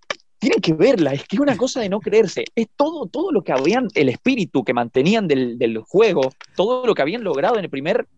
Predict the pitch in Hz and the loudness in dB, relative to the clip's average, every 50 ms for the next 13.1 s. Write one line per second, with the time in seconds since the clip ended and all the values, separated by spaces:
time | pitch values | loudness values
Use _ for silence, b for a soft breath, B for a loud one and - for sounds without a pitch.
0 | _ _ _ _ _ - 139 135 165 190 214 - - 240 240 214 180 - - 139 | _ _ _ _ _ -8 -6 -4 -4 -4 -4 -2 2 4 4 4 4 2 -2 -2
1 | 147 - - 247 - - 117 120 143 214 285 277 247 185 143 135 131 117 - - | -2 -2 -2 -4 -4 -2 -2 0 0 -2 0 2 0 0 0 0 -4 -6 -6 -4
2 | 202 233 226 180 147 135 143 185 233 220 170 - - 226 254 220 208 185 - 320 | -4 -4 -2 -4 -8 -10 -10 -8 -8 -8 -8 -8 -6 -6 -4 -4 -6 -8 -10 -12
3 | 349 - 311 202 - - 196 - 220 285 330 311 254 190 165 131 - - - - | -12 -12 -12 -10 -6 -6 -6 -4 -2 -2 0 0 2 2 2 0 0 -4 -10 -16
4 | _ - 139 - - 277 302 285 294 302 233 208 226 254 294 285 - - 269 - | _ -14 -12 -6 -4 -2 -2 0 2 2 2 2 0 -2 -2 -4 -4 -6 -6 -6
5 | - 294 233 202 185 160 - _ - 254 285 269 254 214 180 - - _ _ _ | -4 -4 -2 -2 -4 -4 -4 _ -2 -2 0 0 0 0 -2 -4 -6 _ _ _
6 | _ _ - 175 185 247 294 - 294 330 349 214 190 180 180 185 220 262 262 196 | _ _ -2 0 2 2 2 2 0 -2 -2 -4 -4 -6 -4 -4 -2 0 2 4
7 | 160 196 269 254 180 147 - _ _ _ _ _ _ _ _ _ _ _ _ _ | 4 6 6 6 4 2 0 _ _ _ _ _ _ _ _ _ _ _ _ _
8 | _ _ - 160 - 165 160 - 262 277 262 - 202 220 254 226 233 202 196 170 | _ _ -4 -2 0 0 0 0 0 0 0 0 0 0 0 0 -2 -4 -4 -2
9 | 160 247 285 339 254 185 160 - 143 151 196 202 - 180 151 139 123 117 - - | 0 0 0 0 0 -2 -2 -2 -2 -2 -2 -4 -6 -6 -4 -2 -4 -4 -2 0
10 | 175 196 185 165 185 208 - _ _ _ _ _ _ _ _ _ _ _ _ _ | 2 2 2 2 0 -2 -6 _ _ _ _ _ _ _ _ _ _ _ _ _
11 | _ _ _ _ _ _ _ _ _ 160 151 - 143 139 147 135 175 180 - 190 | _ _ _ _ _ _ _ _ _ -8 -4 -4 -4 -4 -2 -2 -4 -4 -4 -6
12 | - - 147 - - 165 175 - 165 - 135 120 117 - - 214 220 180 147 139 | -8 -8 -8 -8 -8 -10 -10 -10 -10 -8 -8 -8 -6 -4 -2 -2 0 0 0 -2
13 | 135 - | -4 -8